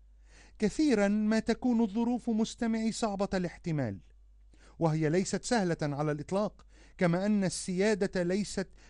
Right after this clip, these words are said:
هينة أيضاً، لأنها مستحيلة بقوتنا نحن. أما المهم فعلاً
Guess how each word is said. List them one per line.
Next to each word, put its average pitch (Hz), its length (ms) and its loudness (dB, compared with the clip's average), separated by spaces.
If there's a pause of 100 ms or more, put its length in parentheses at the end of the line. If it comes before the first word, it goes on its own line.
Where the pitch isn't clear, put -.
هينة 196 880 2
أيضاً، 196 300 2
لأنها 196 580 0 (240)
مستحيلة 220 800 0
بقوتنا 190 800 0
نحن. 208 340 -4 (560)
أما 143 160 2
المهم 170 440 2
فعلاً 233 600 0